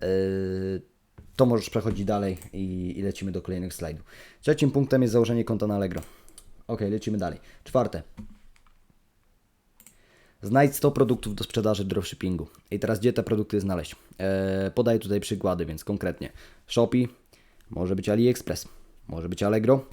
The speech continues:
To są trzy miejsca, w których możecie znaleźć produkty. E, i głównie skupiłbym się na Shopee i na Allegro. Znajdź sobie sto produktów, e, sto produktów do sprzedaży na, e, na Allegro i teraz bez żadnej analizy.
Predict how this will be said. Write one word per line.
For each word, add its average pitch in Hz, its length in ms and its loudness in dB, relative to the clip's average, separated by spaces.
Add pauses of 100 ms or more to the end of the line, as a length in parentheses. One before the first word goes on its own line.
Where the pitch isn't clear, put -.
(680)
To 92 80 -2
są 85 180 -4
trzy 92 320 -2 (200)
miejsca, 92 320 -2
w - 60 -8
których 85 180 -6
możecie 87 360 -4 (320)
znaleźć 92 400 -4
produkty. 104 560 0 (580)
E, 92 60 -4 (800)
i 123 300 4
głównie 127 280 4
skupiłbym 107 420 0
się 104 100 -4
na 101 100 0
Shopee 110 280 0
i - 20 2
na 104 100 2
Allegro. 95 300 0 (400)
Znajdź 120 400 0
sobie 101 360 0
sto - 200 -4
produktów, 92 520 -4 (480)
e, 90 420 -4
sto - 160 -4
produktów 107 460 -2
do 98 100 0
sprzedaży 92 440 -4
na, 82 180 -6 (400)
e, 85 960 -4
na 92 100 -4
Allegro 90 300 -2
i 104 60 0
teraz 104 220 -2
bez 110 200 4
żadnej 110 240 2
analizy. 101 440 0